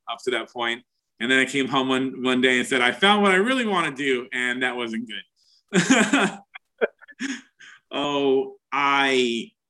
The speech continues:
was going to the High School of Art and Design in, uh, New York. And during English class, we had,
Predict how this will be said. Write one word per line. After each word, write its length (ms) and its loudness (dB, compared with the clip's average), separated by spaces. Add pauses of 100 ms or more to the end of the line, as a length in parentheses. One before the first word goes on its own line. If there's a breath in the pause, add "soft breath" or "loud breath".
(100)
was 280 2
going 160 2
to 40 -4
the 60 -2
High 160 2
School 200 -2
of 40 -2
Art 140 -2
and 80 -4
Design 640 -2 (480)
in, 600 -2
uh, 500 -4
New 120 -2
York. 400 -2 (600)
And 680 0
during 200 0
English 280 2
class, 680 -4
we 160 0
had, 680 -2